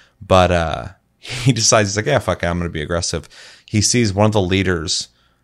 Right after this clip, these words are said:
of a place. There's an ocean between us. I'm on, on the lower half of the map with, uh, this dude named, um, Alfred, I think his name is. And then, uh,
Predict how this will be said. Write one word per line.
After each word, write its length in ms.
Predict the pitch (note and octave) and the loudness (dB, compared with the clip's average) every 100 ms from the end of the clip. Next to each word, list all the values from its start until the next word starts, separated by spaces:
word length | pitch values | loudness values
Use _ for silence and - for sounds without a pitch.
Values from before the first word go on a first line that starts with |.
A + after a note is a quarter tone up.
| _ G2 | _ -2
of 140 | F2+ | -2
a 60 | E2+ | -2
place. 420 | - F#2+ F#2 - | 0 0 0 -2
There's 220 | A2 G2+ | 0 0
an 100 | G2 | 0
ocean 320 | G2+ G2 F#2 | -2 -2 -4
between 320 | F2 - F2 D#2 | -6 -6 -6 -6
us. 180 | C2 | -6
I'm 140 | F2 F2+ | -4 -4
on, 160 | F2+ D#2 | -4 -6
on 200 | F2 F2 | -8 -6
the 60 | |
lower 340 | E2 F2+ F#2 F2+ | -4 -2 -2 -2
half 280 | F#2 F2 - | -2 -4 -6
of 60 | |
the 60 | E2+ | -6
map 380 | F2 E2 E2 F2 | -6 -6 -8 -8
with, 200 | D#2+ F2 | -8 -6
uh, 100 | D#2+ | -8
this 120 | F2 | -8
dude 180 | F#2 F2+ | -6 -4
named, 200 | E2+ E2+ | -4 -6
um, 300 | D2+ C#2+ E2+ - - _ _ - | -8 -10 -14 -20 -20 _ _ -12
Alfred, 440 | - F2 - C#2+ - - | -10 -10 -10 -12 -12 -18
I 40 | - | -14
think 120 | D#2+ | -14
his 100 | - | -12
name 140 | D2 | -12
is. 160 | D2 - - | -10 -12 -10
And 120 | F#2 | -4
then, 160 | F2+ F2 | -2 -2
uh, 280 | E2+ E2 | -4 -6